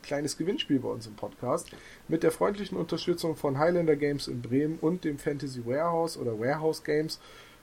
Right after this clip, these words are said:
haben wir drei Grundspiele und drei Blister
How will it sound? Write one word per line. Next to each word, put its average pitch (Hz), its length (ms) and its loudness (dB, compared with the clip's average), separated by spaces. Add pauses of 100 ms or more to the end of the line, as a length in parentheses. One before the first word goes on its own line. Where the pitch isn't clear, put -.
(100)
haben 151 460 4
wir 143 280 6
drei 135 380 2
Grundspiele 185 1000 -2
und 147 220 -4
drei 139 260 4
Blister 135 800 0